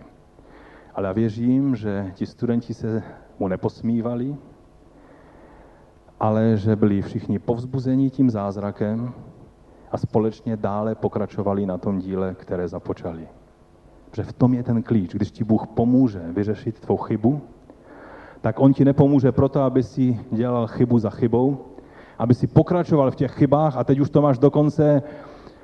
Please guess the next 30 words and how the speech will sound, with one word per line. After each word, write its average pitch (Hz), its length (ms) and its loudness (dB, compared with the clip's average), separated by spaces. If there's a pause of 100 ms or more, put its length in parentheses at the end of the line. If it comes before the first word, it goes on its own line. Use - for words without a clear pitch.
(160)
dokonce 143 540 6
potvrzeno 160 720 4
Bohem, 175 760 4 (220)
protože 131 300 4
Bůh 143 160 8
udělal 151 240 6
zázrak 175 500 2
pro 170 140 6
tebe, 202 220 4
takže 165 200 4
ty 165 100 6
chyby 220 340 0
snad - 480 0 (240)
přinášejí 208 720 2
Boží 180 280 2
přítomnost 165 580 4
do 113 80 0
situace, 131 640 -2 (1900)
ale 110 200 0
máš 107 160 0
být 104 160 -4
poučen 131 500 0
z - 80 -8
té 95 140 -4
situace, 98 560 -4
přijmout 156 600 2
Boží 139 320 0
i 135 120 0
lidskou 123 360 -2
pomoc 131 600 0